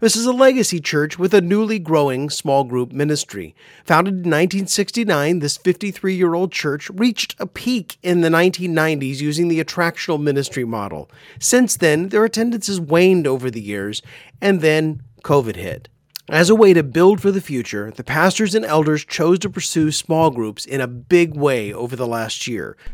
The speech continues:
Today I'm joined by both lead pastor Tom Santalinas and discipleship pastor Craig Zeese. All right, Tom and Craig, welcome to the podcast.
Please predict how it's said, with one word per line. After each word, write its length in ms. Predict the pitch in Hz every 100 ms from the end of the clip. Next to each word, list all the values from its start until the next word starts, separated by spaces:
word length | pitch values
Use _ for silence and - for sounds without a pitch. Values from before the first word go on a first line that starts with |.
| -
Today 400 | 170 196 262 254
I'm 120 | 202
joined 380 | 156 170 185 143
by 160 | 143
both 580 | 139 123 143 170 185 - -
lead 260 | 151 208 220
pastor 560 | 160 151 143 - 175 190 -
Tom 420 | - 156 190 196
Santalinas 920 | - 180 180 196 160 120 117 - - - _
and 120 | - 185
discipleship 600 | - 240 226 185 165 139
pastor 520 | 131 117 - 113 123 _
Craig 340 | - 151 127 120
Zeese. 500 | 107 110 85 - - _ - - -
All 280 | 147 202
right, 480 | 233 190 233 185 127 _ _
Tom 420 | - 180 220 202
and 160 | 175 147
Craig, 380 | - 233 233 151
welcome 260 | 170 170
to 100 | 190
the 60 | 190
podcast. 800 | 165 220 240 175 139 92 - -